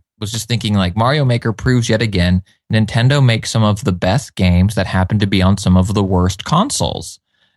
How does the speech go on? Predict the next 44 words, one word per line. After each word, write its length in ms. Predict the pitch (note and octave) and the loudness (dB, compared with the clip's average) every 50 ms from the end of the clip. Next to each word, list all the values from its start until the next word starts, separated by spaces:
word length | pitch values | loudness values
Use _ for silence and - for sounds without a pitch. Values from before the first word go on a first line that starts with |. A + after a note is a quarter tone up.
| _ | _
And 380 | - B2 B2 A#2+ A#2 A#2+ A#2+ - - _ _ _ _ _ _ _ - - | -4 -2 0 2 2 0 0 -2 -6 _ _ _ _ _ _ _ -8 -6
it's, 320 | B2+ A#2 C3+ D3+ C#3 - | -4 -4 -4 -4 -2 -4
it's 160 | D#3 C#3+ - | -4 -4 -2
so 140 | - F3+ D#3+ | -2 -2 -2
frustrating 560 | D3+ - - F#3 A3+ - - - A2 G2 G2 | -2 -2 -4 -4 -4 -2 -2 -2 -2 -2 -2
'cause 140 | F#2+ - B2+ | -2 -2 0
Mario 300 | D3 E3+ G3 G3+ E3+ D3 | 0 2 2 2 2 2
Maker, 480 | C3+ C3+ C3 B2+ - B2+ B2 A#2+ A#2 - _ _ _ _ _ _ _ _ - | 2 0 0 0 0 0 0 0 -2 -4 _ _ _ _ _ _ _ _ -2
you 100 | D#3+ C3+ | 0 2
know, 300 | B2 A#2 A#2 A2+ - - _ _ _ _ | 2 2 2 0 -2 -6 _ _ _ _
does 280 | - D#3 C3+ C3+ C3 A#2 | -2 0 2 2 0 0
utilize 720 | A2+ A#2 B2 C3 B2+ B2+ A2+ A2 G2+ F#2+ F#2+ G2+ G2+ A2 | 0 2 2 2 4 2 2 2 2 2 0 -2 -4 -4
the 120 | A2 G2+ F#2+ | -6 -6 -6
tablet 520 | - - F#2+ F#2 F#2 F2 F#2 F2+ E2 - _ _ - | -6 -4 -4 -4 -4 -4 -4 -6 -6 -6 _ _ -6
in 120 | - G2+ G2 | -4 -2 0
a 60 | F#2+ | 0
way 300 | F#2+ F#2+ F2+ F2 F2 F#2 | 2 2 2 2 0 0
that, 480 | F2 F#2 F2+ E2+ E2+ E2+ - _ - | 0 0 0 0 -2 -4 -6 _ -4
um, 400 | G2+ F#2 E2+ E2+ E2+ E2+ E2+ E2 - _ | -2 -2 0 0 0 0 -2 -4 -8 _
you 80 | - A2+ | -2 0
know, 80 | G#2 G2 | 2 2
maybe 360 | G2 G#2 G#2+ A2 G#2 A2 G2+ | 4 4 2 2 2 0 0
couldn't 340 | - - - G#2+ G#2 - - | -2 0 0 0 0 0 0
be 120 | A2 G2+ | -2 -2
possible 420 | E2 - F#2+ F#2 F#2 - - F#2+ | -2 0 -2 -2 -2 -2 -2 0
on 80 | F#2+ F#2 | 2 2
another 200 | F2+ F#2 F2 F#2 | 2 2 2 0
console. 380 | F#2 - F#3 F3 D#3 - A2 G2+ | 0 2 2 2 2 0 -2 -2
But 140 | - A#2 | -2 -2
I, 160 | A2+ A2+ A#2+ - - | 0 -2 -2 -4 -6
I 80 | - C3+ | -6 -6
think 260 | C3 - A3 G#3 E3+ | -4 -2 -2 -2 -2
they 140 | - B2+ A#2 | -2 -4 -4
could 200 | - - D#3+ D#3 | -4 -2 -2 0
have 140 | C3+ B2 - | -2 -2 -2
found 280 | - A2 G#2 G#2 G2 | -2 -2 -2 -2 -2
a 40 | G2 | -4
way 240 | F#2+ F#2+ F#2 F2 F2 | -4 -4 -4 -4 -4
to 160 | F2 - G2+ | -4 -4 -2
make 260 | F#2 F#2+ F2+ F2+ - | 0 0 -2 -2 -4
that 220 | - F2+ D#2+ D#2 - | -6 -8 -8 -6 -4
game 280 | F#2 F2 F2+ F2+ F2 | -2 0 2 2 0
for 340 | E2+ _ - F#2 F#2+ F#2 - | 0 _ -2 0 0 0 0
a 300 | - F2 F2 E2+ F2 E2+ | 0 0 0 0 0 -2